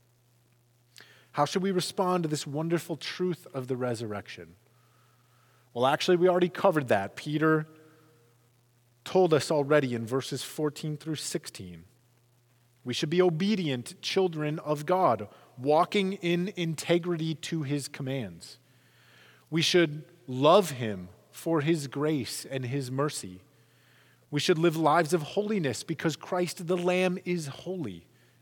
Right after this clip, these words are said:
and we belong to him. We should place our hope in him and our trust in him. And we should prepare ourselves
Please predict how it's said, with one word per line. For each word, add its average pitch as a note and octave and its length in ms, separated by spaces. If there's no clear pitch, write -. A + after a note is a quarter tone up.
and A#2 160
we C3 120
belong F3 420
to C#3+ 160
him. F#2 320
We C#3+ 80
should D#3+ 200
place E3+ 280
our D#3 100
hope F3+ 320
in C3 100
him G#2+ 240
and G#2 80
our A2 120
trust - 440
in A2+ 120
him. F2 260
And A#2 120
we D3+ 80
should G3+ 180
prepare F#3+ 600
ourselves F#2+ 920